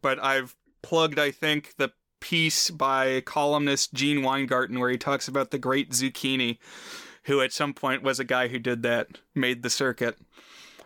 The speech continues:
Uh, another group that I always think about are the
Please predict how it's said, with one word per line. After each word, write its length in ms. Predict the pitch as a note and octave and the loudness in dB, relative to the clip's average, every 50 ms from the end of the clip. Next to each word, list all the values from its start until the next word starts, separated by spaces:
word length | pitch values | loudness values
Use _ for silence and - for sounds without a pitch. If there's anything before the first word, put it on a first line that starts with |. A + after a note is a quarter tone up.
| _ _ | _ _
Uh, 240 | A#2+ A2 A2+ A2+ A#2 B2 | 0 0 2 2 2 2
another 500 | B2+ C#3 D#3 E3+ E3+ E3 D#3+ D3+ E3 - | 2 2 2 2 2 2 2 2 0 -2
group 400 | - D#3 - - D#3+ D#3 D3+ - | -4 -6 -2 0 0 0 2 0
that 100 | D#3+ C#3+ | 0 2
I 100 | C#3+ C#3+ | 2 4
always 220 | C#3+ C#3+ C#3 C#3 | 4 2 2 0
think 180 | - D#3 C#3+ - | -2 -6 -4 -4
about 320 | D3 C3 D3 C#3+ C#3 C#3+ - | -2 0 2 2 2 0 0
are 240 | C#3 C3+ C3+ C3+ C3+ | 0 2 2 2 2
the 460 | B2+ C#3 C3 C3 B2+ B2+ C3 C3 | 2 2 4 4 4 4 2 0